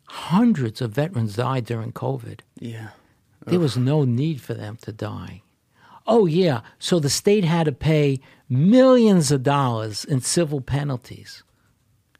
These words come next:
Speaker 1: Nobody was charged. Oxycodone.
Speaker 2: Ooh.
Speaker 1: All right?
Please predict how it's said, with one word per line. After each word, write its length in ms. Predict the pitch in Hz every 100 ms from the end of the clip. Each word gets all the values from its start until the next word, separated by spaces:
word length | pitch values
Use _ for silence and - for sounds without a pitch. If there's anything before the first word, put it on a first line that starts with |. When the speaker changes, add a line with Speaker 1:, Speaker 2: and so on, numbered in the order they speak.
| _ _ _ _ _ _
Speaker 1:
Nobody 420 | 131 190 160 143
was 220 | 120 117 -
charged. 500 | 151 151 131 - - _ _ _ _ _ _ - _ -
Oxycodone. 1000 | 175 233 - 240 233 277 277 196 123 104 - _ _ -
Speaker 2:
Ooh. 340 | 151 160 135 127 -
Speaker 1:
All 140 | 156 180
right? 320 | 233 285